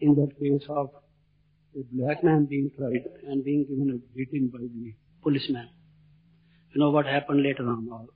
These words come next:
the aftermath of all of it. The judge passed some judgment, being partial on the basis of race. So if any kind of partiality, bias, conditioning, previous beliefs, they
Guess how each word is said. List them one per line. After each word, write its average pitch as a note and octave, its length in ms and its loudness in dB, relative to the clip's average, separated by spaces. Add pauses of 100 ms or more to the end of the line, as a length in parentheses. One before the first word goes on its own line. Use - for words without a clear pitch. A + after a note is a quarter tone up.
(220)
the B2+ 80 -8
aftermath B2 640 -8
of A#2+ 160 -14
all B2 180 -10
of A2+ 140 -12
it. - 80 -20 (1080)
The C3 80 -6
judge D#3+ 300 0
passed D3+ 320 -2
some D3+ 140 4
judgment, C#3+ 400 0 (600)
being C#3+ 260 4
partial D3 460 -2
on C#3+ 120 2
the D3 60 0
basis C3+ 460 -6
of B2+ 160 -2
race. B2+ 280 -4 (1500)
So D#3 180 -4
if G3 140 -2 (920)
any G#3 220 4
kind F#3 360 4
of F#3 200 -4
partiality, D#3+ 800 2
bias, C#3 760 -2
conditioning, C3 840 -4 (280)
previous C3 300 0 (120)
beliefs, C3 560 -2 (920)
they D#3+ 120 2